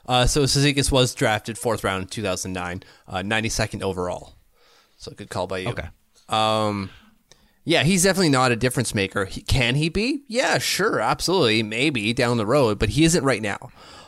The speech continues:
Speaker 1: On that fourth line, he isn't. Uh, if injuries take place, will he get the opportunity to move up the roster? Probably. Probably. Like, if Eberle goes,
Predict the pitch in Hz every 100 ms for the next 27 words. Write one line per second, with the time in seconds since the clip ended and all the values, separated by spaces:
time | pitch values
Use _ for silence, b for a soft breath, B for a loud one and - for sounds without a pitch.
0 | B 117 139 139 - 151 143 147 135 139
1 | 117 117 98 - - b b b b b
2 | - 110 107 107 104 _ - 147 151 156
3 | 160 143 160 139 - 143 143 - 131 131
4 | 127 120 135 120 131 135 131 123 120 120
5 | 120 123 113 117 - 165 165 - - 107
6 | 98 95 - - - _ _ _ - -
7 | 127 117 107 98 98 120 135 143 135 147
8 | 170 160 143 131 143 180 -